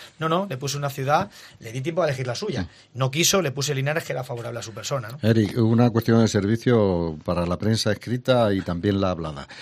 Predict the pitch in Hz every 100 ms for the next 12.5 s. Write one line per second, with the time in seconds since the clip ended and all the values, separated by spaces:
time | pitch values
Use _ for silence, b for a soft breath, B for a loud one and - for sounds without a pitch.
0 | B B - 101 95 110 - 110 131 135
1 | 117 127 123 120 120 117 101 113 107 101
2 | 95 - 110 107 101 - 104 98 95 90
3 | 87 82 - - - - - - - 104
4 | 101 - 92 113 110 104 - 98 85 -
5 | 92 87 87 87 107 123 123 120 120 110
6 | 95 107 98 101 104 90 - 107 98 87
7 | 82 92 - B B 104 95 110 117 127
8 | 104 92 85 80 104 98 90 - 87 90
9 | 82 92 90 - 113 143 82 - 85 87
10 | - 82 - 78 - B B 107 127 139
11 | 135 117 113 107 98 - 98 82 78 76
12 | 80 80 78 76